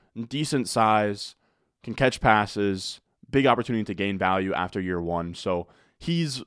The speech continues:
fine to me. I know some guys are just, like, absolutely head over heels for Sharp. I think he's okay. You know what I mean? I think, like, Kareem Hunt, uh, like, Javonte. I think Knowshon Moreno is actually kind of a decent comp for him too.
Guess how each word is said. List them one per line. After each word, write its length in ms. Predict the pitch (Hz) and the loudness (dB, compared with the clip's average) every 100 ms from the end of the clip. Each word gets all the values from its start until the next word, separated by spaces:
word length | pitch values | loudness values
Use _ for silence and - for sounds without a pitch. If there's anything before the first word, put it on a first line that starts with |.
| - | -16
fine 480 | - - 123 131 127 | -8 0 2 2 -2
to 100 | 117 | -2
me. 60 | |
I 60 | 113 | -2
know 80 | 123 | -2
some 180 | 123 | 0
guys 180 | 117 110 | 2 2
are 60 | 95 | 0
just, 160 | 98 | -2
like, 160 | 95 87 | -2 -2
absolutely 300 | 101 - 104 | -2 -2 -2
head 100 | 101 | 0
over 140 | 98 90 | 0 0
heels 240 | 110 110 | -2 -2
for 100 | 110 | -2
Sharp. 400 | - 107 104 - _ _ _ _ _ _ _ _ - | 4 4 4 -2 _ _ _ _ _ _ _ _ -2
I 100 | 180 | 0
think 140 | 185 | 2
he's 120 | 147 | 4
okay. 360 | 127 123 82 85 | 4 2 -6 -6
You 100 | - | 0
know 40 | |
what 60 | 127 | 2
I 40 | |
mean? 80 | 135 | 4
I 60 | 127 | 4
think, 240 | 156 135 | 2 2
like, 280 | 139 131 - | 4 4 0
Kareem 340 | - 135 143 | -4 0 0
Hunt, 460 | 131 123 127 120 - _ _ - | 2 2 2 0 -4 _ _ -2
uh, 300 | 110 107 101 | 2 4 4
like, 260 | 104 98 | 2 0
Javonte. 480 | 104 110 110 120 123 | -4 2 4 4 2
I 80 | 110 | 4
think 140 | 214 | 4
Knowshon 280 | 165 160 160 | 6 6 6
Moreno 200 | 107 117 | 6 4
is 80 | 110 | 4
actually 160 | 107 117 | 2 2
kind 140 | 117 | 0
of 60 | 92 | 0
a 40 | |
decent 280 | 98 98 101 | -2 -4 -4
comp 220 | 101 95 | -4 -4
for 60 | 107 | -6
him 160 | 98 | -8
too. 340 | - 101 101 | -4 -2 -2